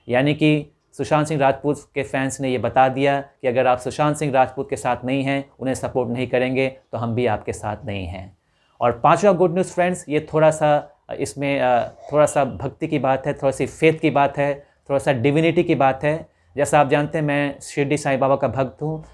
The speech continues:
तो एक दिन जब मैं मेडिटेशन में बैठा था, प्रेयर में बैठा था, तो मैंने शिरडी साईं बाबा से, अ, इस बारे में एक संकेत मांगा था कि आप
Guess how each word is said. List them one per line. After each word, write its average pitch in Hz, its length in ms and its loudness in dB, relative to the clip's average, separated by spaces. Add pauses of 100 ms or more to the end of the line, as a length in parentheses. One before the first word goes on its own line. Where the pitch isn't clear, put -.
(160)
तो 147 60 2
एक 139 160 2
दिन 160 140 0
जब 147 160 4
मैं 147 120 0
मेडिटेशन 139 460 -2
में 135 100 -2
बैठा 131 280 0
था, 139 180 -4
प्रेयर 131 300 -2
में 131 120 -2
बैठा 127 280 -2
था, 135 340 -2 (160)
तो 123 60 -6
मैंने 131 220 -2
शिरडी 135 280 0
साईं 127 240 -2
बाबा 123 220 2
से, 131 360 -2 (280)
अ, 107 100 0
इस 139 200 -2
बारे 131 240 2
में 135 100 2
एक 127 80 -2
संकेत 143 460 0
मांगा 131 260 -2
था 131 380 -2 (160)
कि 127 100 -2
आप 123 240 0